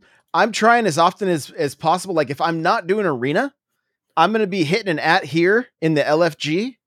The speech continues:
and jumping into voice in the Discord. And if, if people wanna play, that's gonna be,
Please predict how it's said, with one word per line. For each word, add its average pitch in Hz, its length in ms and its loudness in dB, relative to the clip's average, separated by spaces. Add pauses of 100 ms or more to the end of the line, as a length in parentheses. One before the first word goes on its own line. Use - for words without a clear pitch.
(100)
and 151 160 -2
jumping 156 380 -2
into 175 180 0
voice 135 420 0
in 165 120 -6
the 143 80 -2
Discord. 196 520 -4 (500)
And 156 460 2 (320)
if, - 320 -2
if 143 220 -2
people 165 260 0
wanna 185 180 2
play, 180 480 0
that's 139 240 -4
gonna 180 160 -4
be, 170 400 -2